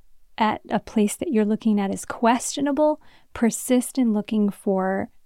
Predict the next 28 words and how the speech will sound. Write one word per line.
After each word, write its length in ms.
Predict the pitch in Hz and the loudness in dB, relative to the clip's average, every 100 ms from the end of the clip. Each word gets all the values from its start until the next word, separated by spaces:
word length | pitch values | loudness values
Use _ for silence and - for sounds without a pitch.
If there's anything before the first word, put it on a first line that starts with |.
| _ | _
a 120 | 185 | -8
better 340 | 180 190 190 196 | -4 -2 0 0
water 380 | 190 190 185 185 | -2 -2 -2 -4
setup. 560 | - 208 196 - - - | -4 -4 -2 -4 -8 -18
So 260 | - 233 214 | -8 -6 -6
if 100 | - | 0
you 80 | 240 | 4
don't 180 | 247 254 | 6 8
already 340 | 240 233 226 | 6 6 4
have 520 | 202 - - 320 311 - | 2 -2 0 0 0 0
property 580 | 233 190 196 196 208 | 2 4 2 -2 -2
and 140 | 202 196 | -2 -4
you're 80 | 196 | -6
just 220 | 226 - | -6 2
looking, 640 | 240 277 277 214 190 190 - - - - - _ | 6 6 6 2 2 0 -4 -18 -20 -20 -20 _
then 220 | 208 202 | 2 2
if 240 | 208 - - | 2 -2 0
water 320 | 202 214 262 | 2 4 4
is 140 | 269 | 2
questionable 720 | - 302 277 - - 220 214 208 | 2 4 4 4 4 6 6 4
at 140 | 208 | 6
all, 420 | 240 226 175 180 - - - - _ _ 202 | 6 6 4 0 -10 -20 -20 -20 _ _ -6
walk 300 | 175 214 254 | -4 0 2
away 400 | 233 220 202 202 | 4 4 2 0
and 220 | 190 180 | -2 -4
find 440 | - 190 180 185 | -8 -6 -2 0
another 380 | 202 190 185 - | 0 0 -2 -2
option. 680 | - - - - 240 226 | -4 -4 -6 -4 -4 -4